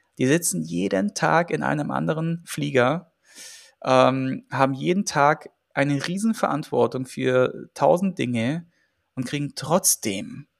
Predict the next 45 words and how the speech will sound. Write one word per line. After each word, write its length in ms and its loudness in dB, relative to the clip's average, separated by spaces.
ihren 200 -4
Arsch 380 -2
hoch 280 4
und 160 -4
trotzdem 680 -2
kriegen 260 -2
sie 180 -4
es 160 -2
hin, 300 -2
irgendwie 460 0
ein 60 0
System 580 -2
zu 160 -2
entwickeln, 580 0
dass 200 -2
sie 80 -6
sich 280 -6
halt, 440 2
ähm, 420 -2
in 80 -2
dieser 200 2
Performance 760 0
halten 320 2
können. 360 -8
Und 140 -4
davor 260 4
ziehe 160 -2
ich 100 -8
echt 140 -8
meinen 160 -2
Hut. 220 -4
Und 280 -6
das 200 -6
ist, 160 -12
das 120 -4
ist, 240 -6
und 120 -4
den 140 2
habe 120 4
ich 80 -6
damals 260 -2
auch 100 0
vor 140 -2
dir 120 -6
gezogen. 540 -2